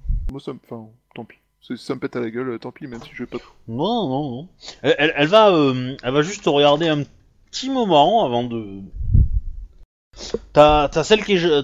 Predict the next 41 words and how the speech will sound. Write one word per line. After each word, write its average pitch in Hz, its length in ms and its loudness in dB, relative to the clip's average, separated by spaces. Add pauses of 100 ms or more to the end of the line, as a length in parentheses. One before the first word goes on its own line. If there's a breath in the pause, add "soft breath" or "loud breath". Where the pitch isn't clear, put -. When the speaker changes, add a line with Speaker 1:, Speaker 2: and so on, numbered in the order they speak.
(120)
Speaker 2:
t'as 139 400 4
la 131 180 0
jeune 185 320 2
qui - 80 -4
est 143 40 0
à 135 60 -2
côté 151 320 0
et 165 80 -2
qui 143 80 -10
vous 123 260 -8
entend, 127 540 0
euh, 104 160 -2
elle, 147 220 4
elle 120 200 2
est, 127 120 2
euh, 110 220 0
elle 110 120 -4
est 117 40 -2
juste 143 180 -4
choquée, 135 400 2
hein. 131 80 0 (260)
<laughs> - 1000 -10
Mais, 143 220 2
euh, 143 60 6 (1200 loud breath)
Speaker 1:
En - 60 2
Speaker 2:
mais - 20 6
Speaker 1:
même - 80 4
Speaker 2:
voilà. 131 180 6
Speaker 1:
temps, 262 60 0
je - 140 -2
suis - 0 -
un 175 180 -6
hérétique, 214 380 -10
j'ai 175 160 -16
chiné 185 320 -16
ici, 202 360 -16
tu - 140 -20
vois, 226 140 -10
donc, 165 220 -14
euh, 143 280 -12
bon. 165 240 -16